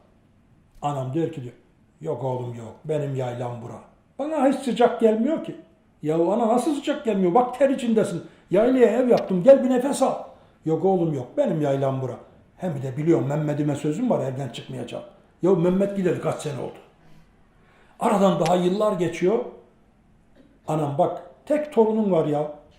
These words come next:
Evlendiriyorum aha, düğüne de mi gelmeyeceksin? Oğlum bahçe müsait. Düğünü göreyim diyorsan, aha gel bahçede yap, göreyim. Biliyorum Mehmet'ime sözüm var, evden çıkamam yavrum. Evden ne zaman çıktı bu ana,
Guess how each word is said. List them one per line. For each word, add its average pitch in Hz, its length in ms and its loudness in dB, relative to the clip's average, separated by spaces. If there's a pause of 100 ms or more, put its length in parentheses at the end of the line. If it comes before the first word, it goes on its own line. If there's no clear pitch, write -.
Evlendiriyorum 170 640 2
aha, 131 320 -4
düğüne 185 300 2
de 180 60 4
mi 160 120 0
gelmeyeceksin? 131 600 -6 (1000)
Oğlum 131 360 -2
bahçe 254 300 -4
müsait. 185 420 -2 (800)
Düğünü 180 380 0 (160)
göreyim 160 360 0
diyorsan, 170 440 -4
aha 160 160 -6
gel 151 260 -4
bahçede - 360 -6
yap, 165 280 -8
göreyim. 151 420 -2 (680)
Biliyorum 160 260 0
Mehmet'ime 135 440 -4
sözüm 127 320 -8
var, 113 100 -10
evden 135 300 -4
çıkamam 120 460 -10
yavrum. 110 360 -12 (420)
Evden 151 380 -2
ne 185 100 0
zaman 147 300 -2
çıktı 135 340 -8
bu 139 100 -4
ana, 131 260 -4